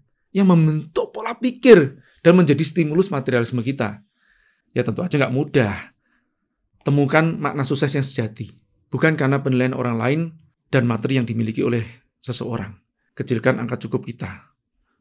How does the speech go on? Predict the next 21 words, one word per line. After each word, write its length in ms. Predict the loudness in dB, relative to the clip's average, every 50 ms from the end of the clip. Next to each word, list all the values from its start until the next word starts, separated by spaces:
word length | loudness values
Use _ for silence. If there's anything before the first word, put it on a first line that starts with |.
| _ _ _ -2
Pahami 400 | -2 0 2 2 2 2 2 2
uang 240 | 2 0 0 0
itu 80 | -2 -6
sebagai 320 | -6 -6 -4 -4 -4 -4
titipan. 560 | -4 -4 -4 -6 -6 -6 -8 -10 -10 -10 -12 -16 _ _ _ _ _ _ _ _ _ _ _ _ _ _ _ _ _ -4
Letakkan 340 | -4 -4 -2 -2 -4 -4
di 80 | -4 -4
kantong, 480 | -4 -4 -6 -6 -6 -8 -8 -8 -10 -12 -16 _ _ _ _ _ _ _ _ _ _ _
bukan 220 | -6 -2 0 0 0
di 100 | 0 0
hati. 520 | 0 0 -2 -4 -6 -10 -10 -10 -12 -16 _ _ _ _ _ _ _ _ _ -6
Jadi 140 | -4 -2 -2 -2
nggak 140 | -2 -2 -2
melekat. 400 | -4 -4 -6 -6 -6 -6 -6 -8 -10 _ _ _ _ _ _ _ _ _ _ _ _ _ _ _ _ _ _ _ _ _ _ _ _ _ _ _ _ 0
Lunasi 560 | 2 2 4 2 2 2 0 0 0 -2 -8 -16 _ _
hutang 240 | -6 -4 -2 -2 -2
saudaramu, 560 | -2 -2 -2 -2 -2 -4 -4 -6 -8 -8 -10 -14 _ _ -4
bukan 480 | 0 4 4 4 4 2 0 -6 -10 -16 _ _ _ _ _ _ _ _ _ _ _ _ _ -2
mengumpatnya 640 | 0 2 2 2 2 2 0 0 0 0 -2 -2
di 80 | 0 0
medsos 640 | 0 0 0 0 -2 -4 -4 -4 -6 -10 -14 _